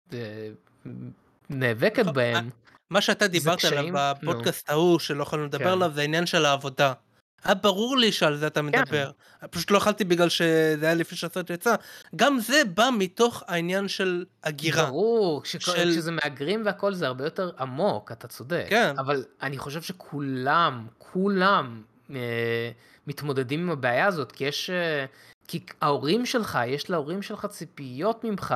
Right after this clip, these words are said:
Speaker 1: יש לה,
Speaker 2: נכון,
Speaker 1: ל-,
Speaker 2: כן, כן. אבל עוד פעם,
Speaker 1: לחברה
Speaker 2: גם
Speaker 1: ציפיות
Speaker 2: זה,
Speaker 1: ממך.
Speaker 2: הם, זה ספציפי ל-, למהגרים שהם באו ממקומות שהיה להם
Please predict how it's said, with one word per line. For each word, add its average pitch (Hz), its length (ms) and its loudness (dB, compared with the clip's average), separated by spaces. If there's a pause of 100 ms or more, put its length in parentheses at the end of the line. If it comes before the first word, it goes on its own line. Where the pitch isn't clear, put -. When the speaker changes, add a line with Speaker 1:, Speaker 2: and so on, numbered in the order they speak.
Speaker 1:
יש 151 240 -2
לה, 170 280 4
Speaker 2:
נכון, 370 300 -2
Speaker 1:
ל-, 123 80 -4
Speaker 2:
כן, 113 160 2
כן. 113 140 0 (520)
אבל 190 260 2
עוד 285 100 6
פעם, 180 220 2
Speaker 1:
לחברה 147 220 -2
Speaker 2:
גם 269 60 -14
Speaker 1:
ציפיות 185 460 2
Speaker 2:
זה, 233 380 4
Speaker 1:
ממך. - 160 -12 (440)
Speaker 2:
הם, 160 140 -2 (200)
זה 160 140 -6
ספציפי 220 600 -2
ל-, 156 340 -2 (340)
למהגרים 165 920 0 (400)
שהם 147 460 -2
באו 196 340 8 (140)
ממקומות 160 840 -2 (460)
שהיה 160 360 2
להם 190 140 6